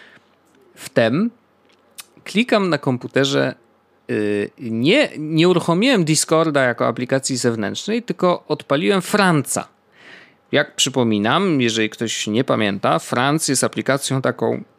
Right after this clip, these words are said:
multi, zbierającą jakby pod jednym dachem wszystkie komunikatory,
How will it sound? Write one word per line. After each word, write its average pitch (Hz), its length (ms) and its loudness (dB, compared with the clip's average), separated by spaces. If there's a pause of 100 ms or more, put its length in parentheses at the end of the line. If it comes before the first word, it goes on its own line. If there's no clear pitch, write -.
(400)
multi, 160 840 2 (760)
zbierającą 165 720 2
jakby 135 240 0
pod 127 200 -2
jednym 139 440 2
dachem 131 580 2
wszystkie - 380 -2
komunikatory, 117 680 0